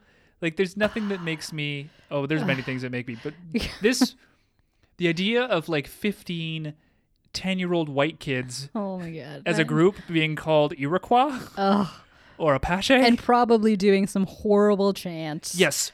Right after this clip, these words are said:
Speaker 1: you know they
Speaker 2: Or,
Speaker 1: are.
Speaker 2: you know, just, like, some
Speaker 1: The face paint's coming out.
Speaker 2: Ugh.
Speaker 1: They're, yeah, it's like that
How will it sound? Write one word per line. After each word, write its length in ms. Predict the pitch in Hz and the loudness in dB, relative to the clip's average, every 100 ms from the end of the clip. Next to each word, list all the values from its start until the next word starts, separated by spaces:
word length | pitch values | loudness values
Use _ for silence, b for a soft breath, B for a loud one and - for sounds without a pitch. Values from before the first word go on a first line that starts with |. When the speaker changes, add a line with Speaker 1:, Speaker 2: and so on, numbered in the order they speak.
| _ | _
Speaker 1:
you 140 | 175 190 | -2 0
know 280 | 190 190 180 | 4 6 6
they 180 | 156 147 | 6 4
Speaker 2:
Or, 40 | |
Speaker 1:
are. 320 | 135 120 117 - | 4 0 -4 -6
Speaker 2:
you 120 | 208 | -4
know, 520 | 196 185 185 170 123 165 | -2 -2 -2 -4 -8 -4
just, 340 | 208 208 202 | 0 0 0
like, 200 | 202 180 | -4 -6
some 520 | - 196 180 175 170 - _ _ _ | -8 -6 -6 -6 -10 -16 _ _ _
Speaker 1:
The 80 | - | -6
face 300 | 139 175 196 | 0 2 2
paint's 300 | - 214 214 | 0 -2 -2
coming 300 | - 214 208 | -4 -2 0
out. 360 | 190 175 165 202 | 0 2 4 4
Speaker 2:
Ugh. 160 | 190 156 123 B B _ - | 2 -2 -10 B B _ -4
Speaker 1:
They're, 240 | 151 151 165 | 0 0 0
yeah, 220 | 170 143 135 | 2 2 2
it's 160 | 147 | -2
like 180 | 175 143 | 0 0
that 220 | 156 139 | 0 -2